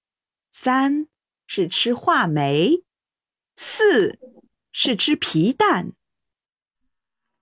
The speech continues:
西某川说：“第一个不像是能吃的。”神经是说第一个不能吃是吗？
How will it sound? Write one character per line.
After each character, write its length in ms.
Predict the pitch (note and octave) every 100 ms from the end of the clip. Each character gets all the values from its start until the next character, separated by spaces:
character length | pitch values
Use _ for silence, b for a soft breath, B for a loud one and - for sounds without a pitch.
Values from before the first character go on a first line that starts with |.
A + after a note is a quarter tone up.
| _ _ _
西 220 | - G4
某 180 | F4+ A3+
川 260 | G#3+ F4
说： 220 | F#4 E4+ D#4+
“第 240 | D#4 C#4+
一 80 | D4
个 180 | D4 A#3
不 240 | - G3
像 300 | B3+ - B3+
是 160 | - A3
能 280 | F3 E3 C#4
吃 360 | - - F3+
的。” 180 | D3 - _ _ _ _ _ _ _ _
神 220 | - B3+ D4+
经 180 | F#4
是 140 | F4 D4+
说 200 | D#4 C#4+
第 280 | C#4+ C#4+ D4
一 40 |
个 360 | C#4 A#3 D#3 -
不 100 | B3+
能 160 | F3
吃 280 | G3+ - A3+
是 180 | A3 G3
吗？ 300 | D#3+ C#3+ -